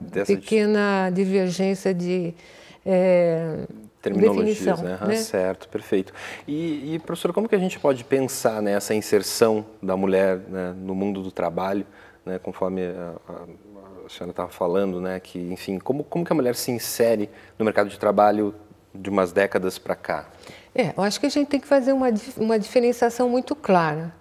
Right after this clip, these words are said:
Speaker 2: Quer dizer, hoje a gente tem mais de cinquenta por cento,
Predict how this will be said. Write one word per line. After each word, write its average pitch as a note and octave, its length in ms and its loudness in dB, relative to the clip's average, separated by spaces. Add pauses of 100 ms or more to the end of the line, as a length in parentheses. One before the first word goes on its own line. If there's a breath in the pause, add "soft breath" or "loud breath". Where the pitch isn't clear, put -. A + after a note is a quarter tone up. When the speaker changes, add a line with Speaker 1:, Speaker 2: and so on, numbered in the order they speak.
(420 loud breath)
Speaker 2:
Quer F#3 60 -4
dizer, F#3 180 4
hoje G#3+ 460 8
a F#3+ 40 0
gente G#3 280 0
tem G#3+ 180 2
mais G#3 300 2
de A#3 80 -10
cinquenta C4+ 420 2
por A3+ 180 2
cento, F#3+ 640 0